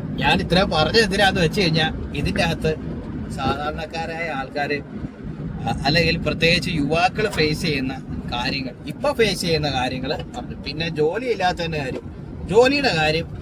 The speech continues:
ഏഹ്, എനിക്ക് ജോലിയുണ്ട്. ഞാനൊരു, ആ, ഹോസ്പിറ്റലിൽ പ്രൊമോഷൻസ് ഡിപ്പാർട്ട്മെന്റിൽ വർക്ക് ചെയ്യുന്നു. പക്ഷേ, ആ, ഇതിൻ്റെ അകത്തും ഒരു പ്രശ്നമുണ്ട്.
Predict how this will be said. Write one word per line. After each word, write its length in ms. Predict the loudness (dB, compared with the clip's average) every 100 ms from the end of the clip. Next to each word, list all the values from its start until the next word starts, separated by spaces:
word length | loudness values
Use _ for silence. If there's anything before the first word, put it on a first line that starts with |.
| -10 -6
ഏഹ്, 560 | -4 -4 -6 -8 -6
എനിക്ക് 180 | -4 -4
ജോലിയുണ്ട്. 520 | -6 -6 -4 -2 0 -2 -4 -8 -8 -8 -8 -8 -8 -8 -8 -8 -4 -4 -2
ഞാനൊരു, 320 | -2 0 -2 -4 -8 -8
ആ, 560 | -8 -8 -6 -4 -4 -4 -4
ഹോസ്പിറ്റലിൽ 680 | -4 -2 -2 2 2 2
പ്രൊമോഷൻസ് 720 | 0 -2 0 2 0 0 0
ഡിപ്പാർട്ട്മെന്റിൽ 560 | 0 2 2 2 0 0
വർക്ക് 300 | -2 -4 -2
ചെയ്യുന്നു. 560 | -2 -2 -4 -6 -6 -6 -6 -6 -6 -2
പക്ഷേ, 400 | 0 2 4 4 2 -4 -6 -6 -6 -4 2
ആ, 80 | 4 4 4 0 2 0 2
ഇതിൻ്റെ 240 | 0 8 10
അകത്തും 280 | 10 8
ഒരു 120 | 6 6
പ്രശ്നമുണ്ട്. 480 | 2 0 -2 0